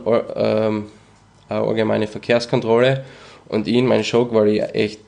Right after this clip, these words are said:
das noch nie mir passiert ist, dass ich ohne Führerschein aufgehalten wär, hab einfach gesagt, die Wahrheit, so wie es ist, dass ich mich selbstständig gemacht hab und dass ich einen Führerschein brauch und es tut mir leid, <laughs> nur für zwei Wochen, ja passt.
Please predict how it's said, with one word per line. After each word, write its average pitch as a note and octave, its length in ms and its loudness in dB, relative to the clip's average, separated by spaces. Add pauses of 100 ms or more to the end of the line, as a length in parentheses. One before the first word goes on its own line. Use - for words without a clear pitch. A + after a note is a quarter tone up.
(120)
das A2 140 -6
noch A2 80 0
nie G#2+ 260 0
mir A2 220 -2
passiert G#2 320 -6
ist, G#2 160 -6
dass G#2 140 -4
ich - 60 0
ohne B2 180 -2
Führerschein A2+ 460 0
aufgehalten A2 500 0
wär, B2 300 2 (380)
hab G#2+ 120 -2
einfach A2 460 0 (800)
gesagt, A2 380 -2
die G#2+ 80 -4
Wahrheit, A2 480 2 (160)
so A2 180 -2
wie A2+ 60 0
es G#2 100 -4
ist, C3+ 300 -2 (380)
dass G#2+ 160 -2
ich A2 80 -4
mich G#2 140 0
selbstständig A2 480 0
gemacht A2+ 300 0
hab A#2 200 0
und A2 240 0
dass G#2 220 -2
ich G#2+ 320 0
einen G#2 100 -6
Führerschein G#2+ 480 -2
brauch G#2 400 2
und A2+ 260 -6 (520)
es - 60 -20
tut A2 140 -4
mir G#2+ 100 2
leid, A#2+ 220 4 (120)
<laughs> - 100 -18
nur A#2 260 -2
für - 120 -12
zwei G#2 220 2
Wochen, G#2+ 240 2
ja G#2+ 160 0
passt. G2+ 320 -2